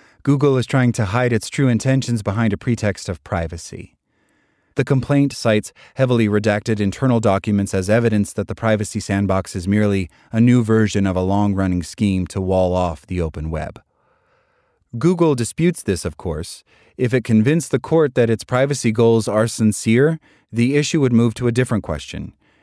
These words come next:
Is there a legitimate business purpose to the privacy sandbox changes?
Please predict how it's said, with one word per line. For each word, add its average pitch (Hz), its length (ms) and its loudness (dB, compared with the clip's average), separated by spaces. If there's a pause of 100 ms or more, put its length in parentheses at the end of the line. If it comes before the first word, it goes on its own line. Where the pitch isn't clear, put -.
Is 135 240 2
there 123 240 6
a 110 120 2
legitimate 104 580 2
business 127 420 0
purpose 92 420 -6
to 123 120 -6
the 117 100 -2
privacy 92 460 -2
sandbox 80 680 -8
changes? 76 720 -10